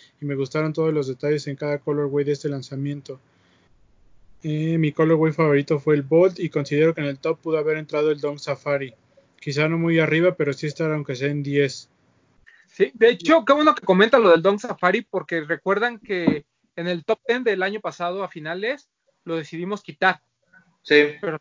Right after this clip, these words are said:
Speaker 2: tuvo sus votos, o sea, el Dunk Safari por ahí estuvo.
Speaker 1: Y dice que él pondría en el uno el Dunk de Travis, en el dos el setecientos B de Salva y en el tres el Chunky Donkey.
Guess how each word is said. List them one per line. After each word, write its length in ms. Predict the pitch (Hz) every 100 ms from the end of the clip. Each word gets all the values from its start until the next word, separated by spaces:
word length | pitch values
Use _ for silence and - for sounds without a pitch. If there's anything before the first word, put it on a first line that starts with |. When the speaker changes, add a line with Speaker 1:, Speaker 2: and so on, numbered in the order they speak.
| _ _
Speaker 2:
tuvo 200 | 196 196
sus 180 | 175
votos, 400 | 160 214 - - _
o 100 | 151
sea, 200 | 160 151
el 140 | 156
Dunk 160 | 151 185
Safari 320 | 190 175 180
por 180 | 185 156
ahí 120 | 147
estuvo. 360 | 151 - 160 143 _ _ _ _ _ _ - _ - _ _ - - _ - -
Speaker 1:
Y 160 | - 151
dice 360 | 151 160 - 160
que 160 | 165
él 400 | 165 165 165 165 -
pondría 280 | 151 151
en 100 | 160
el 140 | 160 147
uno 160 | 160
el 80 | 156
Dunk 180 | 143 151
de 120 | 151
Travis, 420 | 135 160 175 180
en 100 | 156
el 140 | 139 135
dos 240 | 147 147
el 100 | 151
setecientos 580 | - 139 139 131 147 151
B 120 | 151
de 160 | 147 156
Salva 360 | 147 156 170
y 80 | 165
en 100 | 139
el 100 | 131
tres 240 | 127 143 139
el 100 | 139
Chunky 340 | - 139 -
Donkey. 340 | 135 131 -